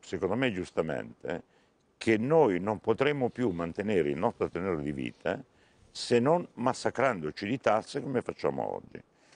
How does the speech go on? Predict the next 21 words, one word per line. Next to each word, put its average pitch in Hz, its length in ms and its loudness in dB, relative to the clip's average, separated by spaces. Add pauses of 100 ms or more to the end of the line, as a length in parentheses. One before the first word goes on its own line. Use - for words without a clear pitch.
(220)
Il 110 180 -2
tax - 340 2
rate 151 320 4
per 123 140 6
un'azienda, 104 600 4
quindi 90 400 0 (420)
la 110 180 2
tassazione 123 640 0
sull'utile 113 440 0
d'impresa 95 460 0
di 80 80 0
un'azienda, 69 720 -2 (840)
oggi 139 360 2
è 127 80 8
arrivato 127 760 2
mediamente 143 840 0
al 123 100 2
sessanta 92 460 -2
per - 180 -6
cento. 50 300 -10 (720)
Questo 147 380 2